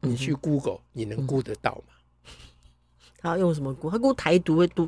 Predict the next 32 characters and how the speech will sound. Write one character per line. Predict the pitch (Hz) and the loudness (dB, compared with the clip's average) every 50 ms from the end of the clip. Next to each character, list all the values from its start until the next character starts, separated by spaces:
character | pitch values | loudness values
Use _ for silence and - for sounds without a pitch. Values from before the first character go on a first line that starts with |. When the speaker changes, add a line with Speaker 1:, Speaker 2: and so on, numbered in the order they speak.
| - | 0
Speaker 1:
估 | - 175 170 | 0 2 2
到 | 160 156 147 | 4 4 2
这 | - 156 | 2 2
一 | 147 151 | 0 0
集 | - - - - - | 0 -4 -12 -16 -18
吗？ | - - - _ _ - - - - - - | -20 -20 -20 _ _ -20 -20 -20 -20 -20 -14
Speaker 2:
呃， | - - - - | -12 -8 2 6
Speaker 1:
也 | 185 175 170 | 8 10 10
很 | 214 277 | 10 10
少 | 277 202 165 | 10 8 8
人 | 170 196 | 6 6
去 | 208 | 4
估 | 190 - 196 | 4 2 2
台 | 190 - 147 127 147 | 2 2 2 -2 -2
独。 | 139 - - - - - - - - | -2 -6 -10 -14 -14 -14 -18 -2 4
Speaker 2:
不， | - 196 - - - | 6 6 6 4 2
你 | 175 165 | 0 0
估 | - - 269 285 - | 4 6 4 4 6
台 | 165 156 160 180 | 8 8 8 8
独， | 160 - 131 139 139 | 8 6 2 0 0
你 | 131 123 | 0 0
会 | 127 175 175 | 2 2 2
估 | 170 - 165 | 2 2 4
到 | 156 147 143 | 6 6 8
赖 | 147 151 143 139 | 8 8 6 6
清 | 135 - 135 123 | 4 0 -6 -6
德 | 120 123 95 - | -6 -8 -8 -8
的 | - 98 | -12 -14
话。 | - - - 101 - - _ _ | -16 -14 -14 -14 -14 -16 _ _
Speaker 1:
嗯 | 147 143 143 135 143 143 139 143 | -8 -8 -6 -6 -6 -6 -8 -8
哼。 | 143 - | -6 -8
Speaker 2:
啊， | 131 123 | -8 -8